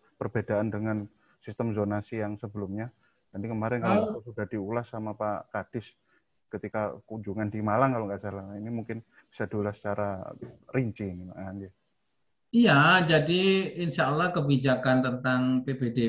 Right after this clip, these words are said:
Speaker 2: B, eh, tidak banyak berubah ya.
Speaker 1: Oke.
Speaker 2: Tidak banyak berubah, zonasi akan tetap. Tapi zonasi sekarang cuma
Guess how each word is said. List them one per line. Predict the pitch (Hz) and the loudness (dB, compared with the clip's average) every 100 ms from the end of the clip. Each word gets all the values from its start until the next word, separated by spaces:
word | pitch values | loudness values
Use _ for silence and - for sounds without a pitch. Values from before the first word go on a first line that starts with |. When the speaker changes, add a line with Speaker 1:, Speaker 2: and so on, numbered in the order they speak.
| 113 | 2
Speaker 2:
B, | 127 143 151 139 139 - _ - | 4 6 6 2 0 -10 _ -6
eh, | 117 117 117 113 113 117 107 - _ _ | -2 0 2 2 2 0 -2 -10 _ _
tidak | 120 - 101 | -2 0 0
banyak | - 104 101 | 2 2 2
berubah | 95 104 92 95 | -2 -6 -6 -4
ya. | 98 135 143 - | -2 -2 -4 -8
Speaker 1:
Oke. | 104 _ _ _ | -20 _ _ _
Speaker 2:
Tidak | 117 - 95 | -10 -6 -4
banyak | 104 104 - | -2 -2 -2
berubah, | - 98 - 107 113 139 | -4 -6 -2 0 0 0
zonasi | - - 113 110 104 135 | 0 2 4 2 2 2
akan | 120 117 | 4 0
tetap. | 107 - 101 - - _ _ _ | -2 -4 -6 -8 -16 _ _ _
Tapi | 123 107 139 | -4 2 4
zonasi | 131 123 120 117 139 | 8 8 6 4 2
sekarang | - 131 139 | 2 4 4
cuma | 139 | 6